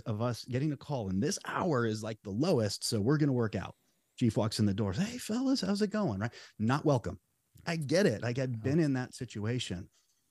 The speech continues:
Speaker 1: So I, I put, you know, I, th-, I think it's a two-way,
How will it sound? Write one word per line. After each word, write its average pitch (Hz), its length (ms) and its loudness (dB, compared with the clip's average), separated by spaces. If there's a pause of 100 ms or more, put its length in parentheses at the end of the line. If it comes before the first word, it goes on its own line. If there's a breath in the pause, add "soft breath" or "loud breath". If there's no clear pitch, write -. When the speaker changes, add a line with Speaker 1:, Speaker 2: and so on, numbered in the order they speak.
(120)
Speaker 1:
So 139 520 6
I, - 120 -2 (1040)
I 220 200 4
put, 147 460 2
you 135 120 4
know, 107 180 2
I, 143 100 0
th-, 147 200 -4 (400)
I 165 100 2
think 208 260 2
it's 151 140 0
a 120 40 -2
two-way, 104 680 2